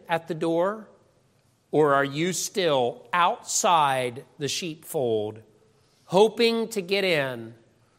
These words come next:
longing for a relationship with God, the security that comes by knowing that you have been saved?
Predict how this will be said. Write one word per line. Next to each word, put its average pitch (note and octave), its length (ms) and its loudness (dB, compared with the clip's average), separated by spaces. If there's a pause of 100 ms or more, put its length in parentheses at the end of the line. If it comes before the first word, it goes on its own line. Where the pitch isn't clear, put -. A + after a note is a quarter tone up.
(160)
longing A3+ 760 4
for F#3+ 320 2
a E3+ 40 2
relationship G#3 960 0
with A3 220 0
God, C#3 640 4 (680)
the D#3+ 120 2
security A#3 800 4
that F3+ 280 2
comes E3 760 0 (280)
by F#3 220 6
knowing G3+ 600 6
that E3+ 240 -2
you G#3+ 140 0
have G3 140 -2
been G#3 220 2
saved? C#3 800 0